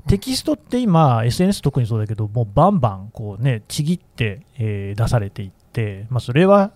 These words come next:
正直その新聞という報道のスタイルもまさにそうなんですけど、っていうことで文脈がないでしょ。で、それからこれ、私っていうキャラクターも一応朝日新聞ポッドキャストを長年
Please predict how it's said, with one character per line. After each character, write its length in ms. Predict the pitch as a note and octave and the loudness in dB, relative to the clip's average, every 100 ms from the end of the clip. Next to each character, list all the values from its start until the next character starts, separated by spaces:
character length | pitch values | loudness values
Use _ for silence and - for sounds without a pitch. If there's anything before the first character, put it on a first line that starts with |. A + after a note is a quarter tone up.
| _ | _
正 160 | - D3+ | -2 0
直 180 | F3 G#2 | 0 -6
そ 60 | |
の 40 | G2+ | -6
新 240 | - E3+ | -4 0
聞 160 | G3 G3 | 2 4
と 100 | F#3+ | 4
い 40 | |
う 60 | F#3 | 4
報 220 | E3+ E3+ | 2 2
道 100 | F3 | 4
の 80 | E3+ | 2
ス 60 | |
タ 40 | D#3+ | 2
イ 20 | |
ル 60 | G#2 | -2
も 60 | |
ま 100 | G#2 | -2
さ 80 | C#3+ | -4
に 60 | A#2 | -4
そ 140 | C3 | -4
う 40 | |
な 80 | C#3+ | -6
ん 60 | F#2 | -8
で 80 | F#2 | -14
す 80 | |
け 100 | - | -16
ど、 240 | G2+ D#3 - - - - - - - - | -8 -6 -8 -14 -20 -20 -20 -20 -12 -6
っ 60 | D3+ | 0
て 160 | E3 | 6
い 80 | D#3+ | 8
う 220 | D#3 D#3+ | 8 6
こ 100 | E3 | 4
と 80 | C#3 | 2
で 80 | A2 | 4
文 220 | C#3+ A3 | 4 4
脈 180 | A3 G3 | 4 4
が 100 | F3 | 2
な 140 | D#3 | 2
い 60 | G#2+ | 0
で 80 | F#2+ | -4
し 100 | - | -6
ょ。 140 | D#3 - _ _ _ - | -6 -8 _ _ _ -6
で、 260 | C#3+ D#3 | 2 4
そ 100 | D3+ D#3+ | 6 4
れ 100 | D#3 | 4
か 120 | D#3 | 4
ら 120 | D3 | 4
こ 140 | - C#3+ | 4 6
れ、 360 | C#3 C3 B2+ | 6 6 4
私 460 | C3 C3+ E3+ E3 E3+ | 4 4 4 2 0
っ 40 | |
て 160 | D#3 - | 0 4
い 60 | D#3 | 6
う 120 | D#3 | 6
キ 120 | D3 | 6
ャ 40 | D3+ | 4
ラ 80 | |
ク 100 | D#3 | 4
タ 120 | - D3 | 2 4
ー 20 | |
も 100 | C#3 | 4
一 200 | C3+ F#3 | 2 4
応 220 | F#3 F3 | 6 6
朝 160 | D#3 F3+ | 4 2
日 80 | |
新 80 | - | 2
聞 80 | D#3 | 2
ポ 100 | C#3 | 2
ッ 20 | |
ド 80 | C3 | 2
キ 80 | C3 | 2
ャ 40 | |
ス 80 | A#2 | 2
ト 100 | A#2+ | 0
を 280 | B2 A3 B2 | 2 2 2
長 260 | B2+ B2+ | 2 2
年 360 | C3 B2+ A#2+ C#3 | 2 2 0 -6